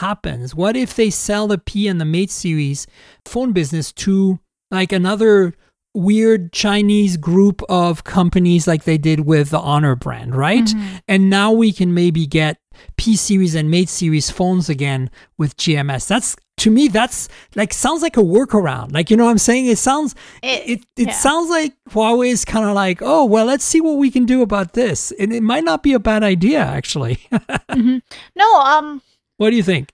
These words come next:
Speaker 2: it's, like, so, so many moving parts to this. Like, one, like, yes, that is a workaround, but on the other hand, it's like, will they be the same phones?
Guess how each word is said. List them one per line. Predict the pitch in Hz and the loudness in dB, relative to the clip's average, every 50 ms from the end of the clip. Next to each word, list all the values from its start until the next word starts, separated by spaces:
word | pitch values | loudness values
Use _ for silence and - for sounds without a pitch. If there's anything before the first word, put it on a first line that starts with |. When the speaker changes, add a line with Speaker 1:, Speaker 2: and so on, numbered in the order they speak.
| _ _ _ _ _ _ _ - | _ _ _ _ _ _ _ -8
Speaker 2:
it's, | - 349 - | -6 -2 0
like, | 381 349 330 - | 2 0 0 -2
so, | - - - - - - 311 311 285 - - - - - - - - _ - | -6 -14 -14 -6 0 4 6 6 6 4 0 -8 -20 -20 -20 -20 -20 _ -20
so | - - - 277 262 254 | -14 -6 -2 0 0 0
many | 247 240 233 226 | -2 -4 -6 -6
moving | 214 208 196 208 208 185 | -6 -6 -6 -6 -8 -8
parts | - 208 202 202 202 - - | -6 -6 -4 -4 -6 -8 -10
to | - 202 | -12 -10
this. | 196 202 196 196 - - | -8 -8 -8 -8 -8 -6
Like, | 233 214 208 208 - | -6 -6 -6 -6 -6
one, | 202 214 233 233 247 247 277 320 330 _ _ _ _ _ _ | -2 0 0 0 0 -2 -6 -10 -14 _ _ _ _ _ _
like, | - 240 226 214 202 _ _ _ | -8 -6 -6 -6 -8 _ _ _
yes, | - 226 226 269 262 - - | -12 -6 -2 -2 -2 0 0
that | 285 262 247 | 0 0 0
is | 254 247 | 0 -2
a | 262 247 | -2 -2
workaround, | 226 233 233 226 - 254 247 247 262 262 233 | -2 -2 -4 -4 -2 0 0 2 0 0 -2
but | 240 247 240 - | -4 -6 -4 -4
on | 247 247 247 240 | -4 -4 -4 -4
the | 247 240 | -6 -6
other | 226 220 247 247 | -6 -8 -8 -6
hand, | 240 285 294 302 | -6 -8 -8 -8
it's | 294 - - | -10 -8 -8
like, | 262 240 226 - | -8 -8 -8 -4
will | 214 262 262 269 | -2 0 0 0
they | 240 254 233 262 262 | 0 -2 -4 -4 -4
be | 277 311 | -6 -6
the | 285 311 | -6 -6
same | - - 285 285 269 | -4 -2 -2 -2 -2
phones? | - 262 233 226 254 302 294 | -2 -2 0 0 0 -2 -4